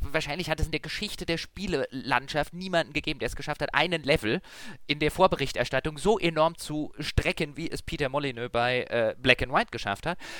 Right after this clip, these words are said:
Und der hat es erfolgreich gemacht. Und der Mann hat halt auch Charme. Also wenn du den heute, äh, manchmal denke ich mir, wenn man den heute sieht, zum Beispiel bei irgendwelchen YouTube-Videos oder so,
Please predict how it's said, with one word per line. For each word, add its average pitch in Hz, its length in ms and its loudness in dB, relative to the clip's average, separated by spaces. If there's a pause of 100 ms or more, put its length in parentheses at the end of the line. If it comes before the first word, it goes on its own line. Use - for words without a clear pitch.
(240)
Und 156 200 2
der 151 100 4
hat 156 120 0
es 170 60 -10
erfolgreich 180 440 -2
gemacht. 123 200 -8
Und 165 100 -6
der 185 80 0
Mann 196 220 -4
hat 214 180 0
halt 190 160 0
auch - 160 -4
Charme. - 520 -4 (460)
Also 165 200 2
wenn 208 120 2
du 214 80 0
den 160 260 -2
heute, 226 340 0 (320)
äh, - 180 -4
manchmal 196 320 0
denke 180 200 -2
ich - 80 -6
mir, 180 100 -4
wenn 160 100 -4
man 156 80 -2
den 147 140 -2
heute 160 220 0
sieht, 165 180 -10
zum 147 60 -12
Beispiel 139 220 -4
bei - 40 0
irgendwelchen 143 300 -4
YouTube-Videos 110 840 -4
oder 120 200 -2
so, 156 160 -4